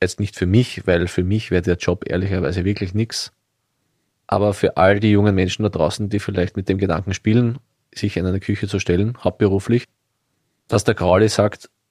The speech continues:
wem's nicht taugt, der soll sich einfach einen anderen Arbeitgeber suchen, weil du wirst mit offenen Armen aufgenommen. Wir haben so einen Mangel an Köchinnen und Köchen, dass du sicher auch einen anderen Job in der Gastronomie findest, ohne Probleme.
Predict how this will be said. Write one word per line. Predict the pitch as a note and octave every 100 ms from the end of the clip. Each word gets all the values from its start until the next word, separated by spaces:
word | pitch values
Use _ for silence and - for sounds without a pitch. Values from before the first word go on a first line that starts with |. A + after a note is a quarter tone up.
| _ _ -
wem's | G2 G2 G#2
nicht | G2 -
taugt, | F2 D#2+ - - - _ _ _ -
der | G2+
soll | G2+
sich | G2+ -
einfach | D#2+ G2+ A2
einen | F#2 F#2
anderen | G2 G#2+ F#2+
Arbeitgeber | - G2 - G2 G2
suchen, | - F2+ B2 - _ _ _ -
weil | F#2 F2+ F#2
du | G2+
wirst | F#2+
mit | A2 -
offenen | G2 G#2 F#2+
Armen | D2+ F#2+
aufgenommen. | - F#2+ - - B1+ F#2
Wir | F2+ F2+
haben | F2+
so | F#2 F#2+ G2+ -
einen | F2+ F#2 F2+ -
Mangel | F#2 - G2 A#2 -
an | F2+ G2+
Köchinnen | - F#2 - G2+ G#2+
und | - G#2
Köchen, | - F#2 - A#2+ - _ _
dass | - -
du | G#2+
sicher | - B2 - G#2
auch | E2+ G2+
einen | F#2+
anderen | - F2+ F#2 E2+
Job | F#2 F#2
in |
der | F#2
Gastronomie | - - - F#2+ F#2+
findest, | - G2+ G2 - -
ohne | - F3
Probleme. | G2 A2 - G#2